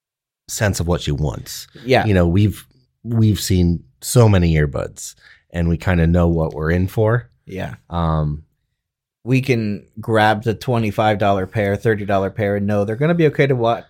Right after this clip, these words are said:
Speaker 2: to mow the grass
Speaker 1: Yeah.
Speaker 2: or sit around the pool and read or something. But then there's the hundred and fifty, two hundred dollar pair that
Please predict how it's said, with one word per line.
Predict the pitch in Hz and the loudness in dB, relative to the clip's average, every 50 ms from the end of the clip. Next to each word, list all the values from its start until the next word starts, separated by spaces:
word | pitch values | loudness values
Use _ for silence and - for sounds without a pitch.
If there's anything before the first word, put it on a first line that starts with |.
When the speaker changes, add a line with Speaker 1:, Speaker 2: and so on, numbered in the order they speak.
| - 117 | -12 -6
Speaker 2:
to | 117 117 110 | -6 -4 -4
mow | 110 110 110 113 113 | -4 -4 -2 -2 -2
the | 117 | -4
grass | 107 107 101 101 101 101 101 - 104 | -2 0 2 2 2 2 2 2 0
Speaker 1:
Yeah. | 101 - | -2 -2
Speaker 2:
or | - | -2
sit | - - 117 | -4 -8 -8
around | 107 107 107 110 107 | -6 -4 -4 -4 -4
the | 107 104 - _ _ _ | -6 -10 -14 _ _ _
pool | - 117 110 107 107 110 110 | -10 -6 -6 -4 -4 -6 -6
and | 98 92 95 95 _ _ _ _ _ _ - | -8 -8 -12 -14 _ _ _ _ _ _ -12
read | 107 113 110 104 101 92 | -8 -6 -4 -4 -4 -4
or | 98 - | -4 -4
something. | - 110 98 - 104 101 101 98 - - _ _ _ _ _ _ | -4 -6 -6 -6 -6 -6 -6 -8 -10 -14 _ _ _ _ _ _
But | - 113 - | -10 -6 -4
then | 113 110 110 104 101 | -2 -2 -2 -2 -4
there's | 104 104 104 95 95 - | -4 -4 -4 -4 -6 -8
the | - 101 101 95 95 92 95 95 95 98 _ _ _ _ _ _ | -8 -8 -6 -6 -6 -6 -8 -10 -12 -16 _ _ _ _ _ _
hundred | _ - 127 127 123 113 107 | _ -6 -4 -4 -4 -4 -4
and | 104 98 | -6 -6
fifty, | - - 131 127 131 - 110 101 95 95 | -4 -2 -4 -4 -4 -8 -10 -10 -10 -10
two | - - 165 147 | -8 -6 -4 -2
hundred | 131 127 117 104 | -2 -2 -2 -2
dollar | 104 98 98 98 | -2 -2 -2 -4
pair | 95 - 104 104 104 101 | -4 -4 -2 -2 -2 -2
that | 95 95 95 - - _ | -4 -6 -6 -8 -10 _